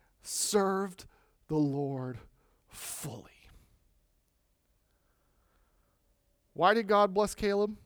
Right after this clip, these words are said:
Let's look at several things here this morning. He believed God when others didn't.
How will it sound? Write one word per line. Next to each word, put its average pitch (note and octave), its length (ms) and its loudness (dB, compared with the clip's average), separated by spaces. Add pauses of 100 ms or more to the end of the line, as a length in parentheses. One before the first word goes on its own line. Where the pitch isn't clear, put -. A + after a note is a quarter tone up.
(1200)
Let's C3 120 -8
look E3 120 -2
at C3 80 -2
several C#3+ 280 -4
things A#2 320 -12
here A2+ 280 -10 (340)
this - 200 -10
morning. G#2 360 -14 (920)
He A3 180 0
believed G#3+ 420 6
God G3+ 420 12 (880)
when E3+ 120 2
others F#3+ 280 10
didn't. D#3 340 2